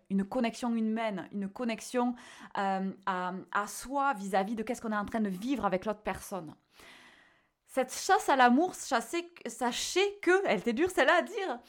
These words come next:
euh, que ce soit en ligne ou en personne, ça va entraîner des répercussions sur tout. Votre, euh, vie personnelle, mais aussi votre vie professionnelle. Il faut savoir que notre bonheur, eh bien, augmenterait notre productivité.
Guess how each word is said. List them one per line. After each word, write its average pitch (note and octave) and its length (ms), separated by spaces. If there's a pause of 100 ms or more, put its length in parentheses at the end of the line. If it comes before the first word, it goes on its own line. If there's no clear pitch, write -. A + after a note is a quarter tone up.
(380)
euh, A3 60
que G#3+ 60
ce C4 80
soit F4+ 200
en C#4 40
ligne C4 420
ou C#4+ 120
en C#4 140
personne, C4+ 580
ça B3+ 220
va D4+ 220
entraîner B3+ 400
des B3 100
répercussions A3 640
sur - 200
tout. G3+ 200 (480)
Votre, G#3+ 400
euh, F#3+ 320
vie A#3 240
personnelle, B3 560
mais D4+ 140
aussi A4 340 (340)
votre A3+ 380
vie B3+ 200
professionnelle. G#3+ 760
Il F#3+ 60
faut G#3+ 100
savoir A#3+ 340
que C#4 80
notre A#3 280
bonheur, B3 480
eh G#3 80
bien, C4 380
augmenterait C4+ 760
notre A#3 240
productivité. A#3+ 920